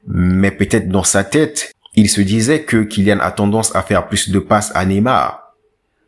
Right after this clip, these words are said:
parce que Neymar, c'est le boss au P S G, et que Kylian, pour plaire à Neymar, doit lui libérer le ballon, de même qu'à Karim Benzema,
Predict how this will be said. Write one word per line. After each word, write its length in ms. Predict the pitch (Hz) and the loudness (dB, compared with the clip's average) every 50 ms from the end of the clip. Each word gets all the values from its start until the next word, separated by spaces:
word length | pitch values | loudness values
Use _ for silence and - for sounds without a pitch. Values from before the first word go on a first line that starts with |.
| _ _ - | _ _ 0
parce 220 | 107 - - - | 0 0 0 -2
que 120 | - - 95 | -4 0 0
Neymar, 640 | 95 95 101 101 110 113 110 92 78 - 92 - | 2 2 2 2 2 2 2 0 0 -2 -4 -6
c'est 180 | - - 101 90 | -4 -2 0 0
le 80 | 92 | 0
boss 720 | 87 87 107 110 110 104 - - - - - - - - _ | 0 2 2 2 2 0 -2 -6 -8 -10 -10 -12 -16 -8 _
au 120 | - 101 95 | 0 0 0
P 160 | - 107 101 | 2 2 0
S 240 | 95 90 - - 98 | 0 0 -2 -2 -2
G, 440 | 92 104 143 180 202 - - - _ _ _ _ _ _ _ _ _ _ _ _ _ _ _ _ - - - - _ _ _ _ | 0 0 0 0 -2 -6 -14 -20 _ _ _ _ _ _ _ _ _ _ _ _ _ _ _ _ -20 -20 -20 -20 _ _ _ _
et 180 | - 107 101 | 2 2 2
que 80 | - 101 | 2 -2
Kylian, 680 | 98 - - - 120 120 147 180 180 131 92 87 85 - - _ _ _ _ _ _ _ _ _ _ _ _ _ _ _ _ _ _ _ - | -4 -2 0 0 2 2 2 2 0 0 -2 -6 -8 -12 -16 _ _ _ _ _ _ _ _ _ _ _ _ _ _ _ _ _ _ _ 0
pour 260 | - 120 95 85 - | 2 2 2 0 -2
plaire 300 | - 113 107 104 90 - - - | 0 2 2 2 0 0 -2 0
à 80 | 98 | 0
Neymar, 680 | 101 104 110 123 143 135 92 82 76 - - - _ _ _ _ _ _ _ _ _ - | 2 2 2 2 2 0 0 -2 -4 -6 -10 -16 _ _ _ _ _ _ _ _ _ -6
doit 200 | 92 92 104 95 | 0 2 2 2
lui 160 | 95 98 98 | 2 2 0
libérer 380 | 98 98 92 98 98 92 98 95 | 0 0 0 0 0 0 0 0
le 40 | |
ballon, 480 | 90 87 101 113 127 117 - - - - _ _ _ _ _ _ _ _ _ _ _ - | 0 0 0 0 0 -2 -4 -6 -12 -20 _ _ _ _ _ _ _ _ _ _ _ -12
de 160 | - 87 95 104 | -2 0 2 4
même 260 | 98 110 113 107 98 | 4 4 2 0 0
qu'à 140 | - 95 90 | -2 -4 -2
Karim 340 | - 104 98 92 95 95 | 0 -2 -2 0 0 -2
Benzema, 760 | 90 85 101 98 98 90 107 113 131 139 113 - - - - | 0 2 2 2 2 0 0 0 2 0 0 -2 -6 -12 -20